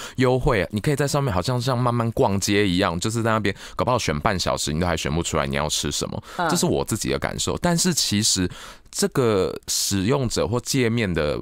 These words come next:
Speaker 1: 不一样呢，也体现出他们这两间公司性格的不太一样。就像刚刚讲，Foodpanda 它比较，它其实比较接地气。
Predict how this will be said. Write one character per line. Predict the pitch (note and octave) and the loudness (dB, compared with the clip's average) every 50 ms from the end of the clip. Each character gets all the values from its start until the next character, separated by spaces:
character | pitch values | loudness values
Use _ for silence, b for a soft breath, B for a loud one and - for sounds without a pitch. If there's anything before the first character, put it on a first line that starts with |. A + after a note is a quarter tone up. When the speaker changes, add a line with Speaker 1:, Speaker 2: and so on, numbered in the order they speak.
| - - | -6 -4
Speaker 1:
不 | - D3+ B2+ | 0 2 2
一 | G#2+ | 4
样 | A#2 C3 G#2+ F2+ | 4 2 2 2
呢， | F2 E2 D#2+ D#2+ - | 2 0 0 -2 -2
也 | - E2 F2 | -2 -2 -2
体 | F2+ - - - C2+ | -2 -2 -4 -6 -6
现 | C#2+ - A2 G2 F2 | -4 -2 -2 -2 -2
出 | - - E2+ | 0 -2 -2
他 | E2 F#2+ G2+ | 0 0 0
们 | F2+ E2 | 0 0
这 | - F2+ | 0 0
两 | D#2 C2+ C2 C#2 | 0 -2 -2 -2
间 | - D#2+ D2+ D#2 | -4 -4 -2 -2
公 | D#2 D#2 D2+ D#2 | -2 -2 -2 -2
司 | - - E2 D#2+ | -2 -2 -2 -2
性 | - - - C#3 G2 D#2 | -2 0 0 0 -2 -2
格 | - - A1+ B1+ F#2 - B B B B B | -2 -2 -2 -2 -4 -6 B B B B B
的 | - | -4
不 | - - D2 | -4 -2 -4
太 | - F2+ F2 D#2 | -4 -2 -2 -2
一 | C#2 C2+ | -2 -2
样。 | C#2+ D2 B1+ - B B B B B B | -2 -2 -4 -4 B B B B B B
就 | B C#3+ | B 0
像 | C3 B2+ | 0 0
刚 | A#2+ A2 G2 | 2 0 2
刚 | G2+ G2 F#2+ G2 | 2 2 0 0
讲， | F#2+ - C#2 - - - B B B B B B | -2 -2 -4 -6 -6 -10 B B B B B B
Foodpanda | - D#3+ D3 E3 E3 D#3 B2+ F#2 | -2 0 2 2 2 2 0 0
它 | F2+ - - C3+ C#3+ | 0 -2 -2 -2 -2
比 | - - C#2+ | -2 -4 -4
较， | - - A2+ G#2 G2+ G2 F#2 F2 E2 - - - - - - | -2 0 0 2 2 2 2 0 0 -4 -4 -6 -6 -6 -4
它 | - - D#3 | -2 -2 0
其 | - B2+ | 0 0
实 | G#2+ - G2 | 0 0 0
比 | F2 - | -2 -2
较 | - G2 F#2 | -2 -2 -2
接 | F2+ - - A2 A2 A2 | -2 0 0 0 0 0
地 | - C3+ G#2 E2+ | 0 -2 -2 -2
气。 | - - - G#2 - - | -2 -2 -2 -2 -4 -6